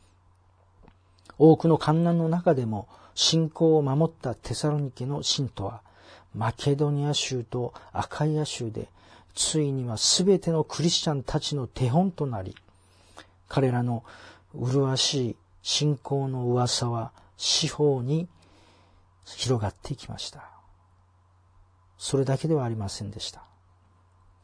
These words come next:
パウロはローマの信徒たちに書き送った手紙のローマ書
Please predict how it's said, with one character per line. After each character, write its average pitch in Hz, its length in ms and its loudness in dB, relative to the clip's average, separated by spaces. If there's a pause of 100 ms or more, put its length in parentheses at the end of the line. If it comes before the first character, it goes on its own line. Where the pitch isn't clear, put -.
(460)
パ 139 120 0
ウ 131 60 2
ロ 123 140 0
は 107 220 -4 (580)
ロ 160 220 6
ー - 20 6
マ 143 140 0
の 131 100 -2
信 147 320 -2
徒 127 140 -6
た - 160 -4
ち - 180 -6
に 156 280 -2
書 - 120 -4
き - 160 -2
送 143 200 0
っ - 40 -10 (140)
た 131 220 -4 (540)
手 139 140 0
紙 139 260 0
の 131 340 -6
ロ 151 260 6
ー - 20 4
マ 151 160 0
書 117 460 -4